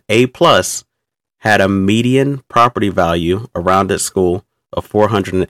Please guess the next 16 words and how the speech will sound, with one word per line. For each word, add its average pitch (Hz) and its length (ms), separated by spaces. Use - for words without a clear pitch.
eighty-six 101 800
thousand 92 640
dollars. - 680
The 92 120
zip 107 200
code 110 280
with 92 100
the 78 100
lowest 117 480
public 95 360
elementary 87 480
school 87 500
that 90 120
got 90 180
a 85 40
D 90 640